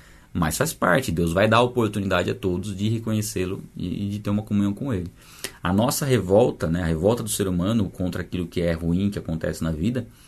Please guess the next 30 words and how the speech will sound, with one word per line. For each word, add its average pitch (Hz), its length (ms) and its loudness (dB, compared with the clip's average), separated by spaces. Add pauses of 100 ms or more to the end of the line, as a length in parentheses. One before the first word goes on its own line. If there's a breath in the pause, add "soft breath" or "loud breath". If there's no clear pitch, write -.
(300 loud breath)
jamais - 300 0
pode 127 200 -2
ser 120 160 -2
contra 113 500 0
Deus. 85 640 0 (340 soft breath)
Tem - 100 -8
que - 80 -10
ser 165 300 -2
uma 123 160 0
revolta 110 340 0
contra 170 240 -4
o 247 40 -6
pecado, 107 500 -4
contra - 260 -8
o - 60 -4
engano, 101 240 0
contra 98 240 -4
a - 20 -2
mentira, 110 540 -2 (260 soft breath)
contra 104 280 -6
o - 20 -2
diabo, 110 460 2 (580 loud breath)
né? 104 180 -4
E - 60 -8
saber 107 300 4
que 101 100 -4
Deus 104 260 2
está 117 120 -2
no 127 80 0
controle, 139 600 2